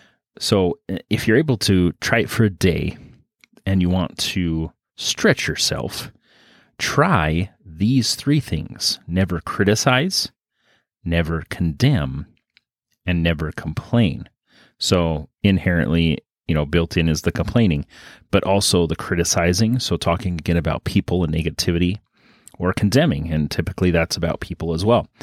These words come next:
And it's very tough. And I've heard of people, you know, uh, Lent, um, is celebrated in Christian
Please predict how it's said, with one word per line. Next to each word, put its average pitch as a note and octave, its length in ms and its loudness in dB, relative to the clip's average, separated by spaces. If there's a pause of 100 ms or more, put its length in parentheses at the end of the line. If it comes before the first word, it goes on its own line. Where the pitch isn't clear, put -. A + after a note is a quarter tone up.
(680)
And G#2 160 2
it's - 100 -2
very F3+ 200 2
tough. - 400 -2 (220)
And A#2 120 2
I've A2+ 120 2
heard A#3 380 2
of F#2 260 2
people, F#2 540 0 (200)
you G2+ 80 2
know, F#2+ 240 2
uh, F2 420 0
Lent, A2+ 560 0 (420)
um, E2 280 -2
is F#2 100 2
celebrated E2 540 0
in D#2+ 80 0
Christian E2+ 640 -2